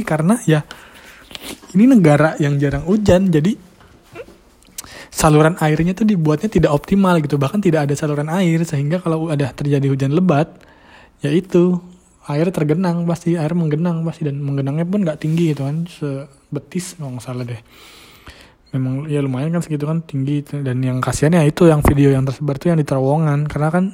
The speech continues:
Mina itu pos kontur, kontur tanahnya itu turunan gitu, menurun gitu, jadi air yang dari bukit-bukit pasti kan turun ke bawah, yang ke terowongan segala macam gitu-gitu. Cuman alhamdulillah bisa gue bilang sih kondusif ya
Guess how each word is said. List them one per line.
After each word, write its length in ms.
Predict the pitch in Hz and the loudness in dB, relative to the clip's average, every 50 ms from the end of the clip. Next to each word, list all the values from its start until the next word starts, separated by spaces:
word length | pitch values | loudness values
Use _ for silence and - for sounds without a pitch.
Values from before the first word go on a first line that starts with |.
| - _ - | -6 _ 4
Mina 320 | 170 170 165 160 160 151 | 4 6 6 4 2 0
itu 240 | 143 143 - 196 190 | -2 -2 0 0 0
pos 160 | - - - | 0 -4 -6
kontur, 640 | - - - 160 156 151 - 160 156 151 151 151 170 - - - - _ _ - _ - - - - - - - - - - | -2 2 2 2 4 4 4 4 4 4 4 2 0 -2 -8 -14 -20 _ _ -20 _ -20 -20 -20 -20 -20 -20 -20 -20 -18 -18
kontur 540 | - - 156 156 160 156 - - 165 160 - | -4 0 2 2 2 2 2 2 0 2 2
tanahnya 480 | - 151 151 147 - 156 160 165 170 | 2 2 2 2 0 0 0 0 0
itu 160 | 170 - 208 208 - _ _ _ _ - | -2 -4 -6 -6 -10 _ _ _ _ 0
turunan 480 | - 175 165 175 190 196 202 196 185 180 165 | 2 4 8 8 8 8 8 6 6 6 4
gitu, 240 | 156 147 - 147 143 | 2 2 2 2 2
menurun 560 | 139 147 151 165 175 190 196 190 180 170 160 | 4 4 4 6 6 8 8 8 6 4 0
gitu, 320 | 151 156 - - 139 135 139 139 | -4 -6 -8 -8 -8 -6 -6 -6
jadi 240 | 135 135 143 175 180 - _ _ _ _ _ _ - _ _ - _ _ _ - 147 | -6 -4 -4 -6 -6 -8 _ _ _ _ _ _ -20 _ _ -20 _ _ _ -6 -2
air 240 | 147 151 160 156 | 0 2 2 2
yang 160 | 160 160 160 156 | 2 0 0 0
dari 160 | 156 151 156 | 2 2 2
bukit-bukit 480 | 151 143 - 160 147 135 131 - 180 | 0 0 0 -2 -2 -2 -2 -4 -6
pasti 160 | - 139 - 208 | -6 -6 -6 -2
kan 160 | 202 208 190 | -2 0 2
turun 240 | - 165 160 156 156 | 4 4 4 4 2
ke 80 | 151 | 0
bawah, 320 | 156 147 139 139 147 151 156 | 0 0 0 2 2 2 0
yang 160 | 156 143 139 | 0 0 -2
ke 80 | 147 | -2
terowongan 480 | 143 - 139 139 139 135 139 139 143 139 | -2 0 0 2 2 2 2 2 0 0
segala 320 | 135 - 143 135 135 135 | 0 -2 -2 0 0 0
macam 240 | 135 139 135 - 143 143 139 | 0 0 -2 0 -2 -2 -2
gitu-gitu. 320 | 135 - 139 143 143 160 | -2 -2 -2 -2 -2 -2
Cuman 320 | 147 - 143 156 175 185 160 | -2 -2 -2 0 0 0 0
alhamdulillah 480 | 139 143 139 135 131 139 139 175 185 - - - - - - - - - _ _ _ - - - - | 0 0 0 0 0 0 0 0 -2 -6 -10 -20 -20 -20 -20 -20 -20 -20 _ _ _ -20 -20 -6 -2
bisa 160 | 165 139 - | -2 0 2
gue 160 | 156 143 147 139 | 4 4 6 6
bilang 320 | 135 143 151 160 165 - | 6 6 4 4 2 0
sih 80 | - - | -2 0
kondusif 560 | - 165 147 156 175 - - 175 165 - - | 2 2 4 4 2 4 4 4 4 4 2
ya 240 | 139 143 147 - | 0 0 -2 -6